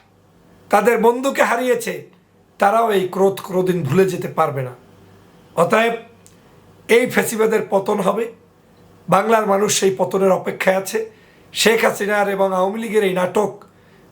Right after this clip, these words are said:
ঝাড়িঝুড়ি আপনারা বন্ধ করুন, জনগণের কাতারে আসুন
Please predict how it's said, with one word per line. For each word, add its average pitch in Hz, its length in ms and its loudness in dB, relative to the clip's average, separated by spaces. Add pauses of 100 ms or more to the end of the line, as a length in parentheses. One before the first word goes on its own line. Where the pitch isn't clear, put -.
(140)
ঝাড়িঝুড়ি 190 720 2 (760)
আপনারা 196 400 2
বন্ধ 196 300 -2
করুন, 254 500 0 (720)
জনগণের 220 500 2
কাতারে 247 360 2
আসুন 269 500 -4